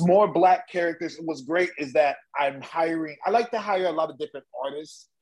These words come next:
to draw my characters, to give variety. And I'm hiring a lot of, um, fantasy artists to draw my characters, and I'm realizing they're having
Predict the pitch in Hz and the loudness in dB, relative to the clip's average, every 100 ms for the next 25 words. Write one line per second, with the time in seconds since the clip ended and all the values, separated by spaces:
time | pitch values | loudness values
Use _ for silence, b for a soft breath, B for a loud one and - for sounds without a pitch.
0 | _ - 139 175 175 180 180 190 180 - | _ -12 2 4 6 4 0 -2 -2 -4
1 | 185 190 - _ _ 165 160 175 147 147 | -6 -6 -14 _ _ -2 2 2 2 4
2 | 170 175 160 160 - _ - 151 151 139 | 6 4 0 -4 -10 _ 0 2 2 2
3 | 208 226 226 214 190 180 147 143 156 160 | 4 6 6 4 -2 -4 -2 0 2 2
4 | 156 _ 139 131 127 110 - 127 123 120 | 0 _ -8 -6 -6 -8 -8 -4 -2 -4
5 | - _ _ _ - 330 320 - 143 127 | -8 _ _ _ 0 0 0 -4 -6 -6
6 | 113 113 - - _ _ _ _ _ _ | -6 -10 -20 -20 _ _ _ _ _ _
7 | - - 196 170 147 135 135 175 190 190 | -10 -4 -2 -2 -4 -6 0 6 6 6
8 | 165 165 240 226 214 170 165 - - 170 | 4 2 2 2 2 -2 -2 -4 -4 0
9 | 175 175 170 170 311 320 220 185 165 165 | 2 0 -4 -4 2 4 4 0 -2 -8
10 | 175 196 175 | -6 -4 -6